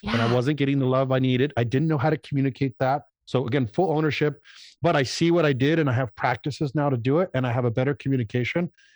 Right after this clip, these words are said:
Speaker 1: and her whole nervous system just relaxed. And they, like, it was like this deep connection 'cause for the first time he owned it. And, uh, to what you said, and I saw it, well, like, exactly there, I was like, "Oh, he owned it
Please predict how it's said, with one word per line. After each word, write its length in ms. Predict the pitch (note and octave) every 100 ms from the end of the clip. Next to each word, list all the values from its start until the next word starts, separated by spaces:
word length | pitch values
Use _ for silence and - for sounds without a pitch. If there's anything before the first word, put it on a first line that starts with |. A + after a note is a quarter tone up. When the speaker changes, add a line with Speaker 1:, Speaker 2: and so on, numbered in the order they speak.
| -
Speaker 1:
and 80 | C3+
her 60 | G#2
whole 380 | G2 D#3+ F3+
nervous 380 | E3 C3+ C#3+ E3+
system 320 | F#3 - G3
just 220 | F3 F3+ -
relaxed. 460 | F#3 G3+ A3+ - _ _ -
And 80 | D3+
they, 180 | D#3+ - -
like, 200 | D#3+ - -
it 60 | D#3+
was 100 | D3+
like 120 | D3+
this 180 | E3 -
deep 280 | - F#3 F3+
connection 600 | D#3 G3 C4 - - D3+
'cause 180 | D3 B2+
for 120 | -
the 100 | C#3
first 260 | - D#3 -
time 380 | E3 D3 C3 - _ _ _ _ _ _ _ -
he 280 | - F3 -
owned 320 | D3 F#3+ G3+
it. 240 | B3+ A#3+ -
And, 480 | E3 F#3 F3 D#3 C#3+ - -
uh, 100 | C#3 - -
to 100 | D3
what 200 | D3 -
you 60 | E3
said, 440 | - F3+ B2+ C3 - _ _ -
and 120 | C3+
I 100 | C3
saw 380 | - E3+ F3 C#3
it, 60 | - -
well, 140 | A#2
like, 100 | B2
exactly 380 | A2 A2 D3 -
there, 100 | E3
I 40 | F#3
was 100 | C#3+
like, 180 | C3 -
"Oh, 160 | A3 E3+
he 240 | B2+ -
owned 240 | C#3+ F#3+ A#3
it 200 | C#4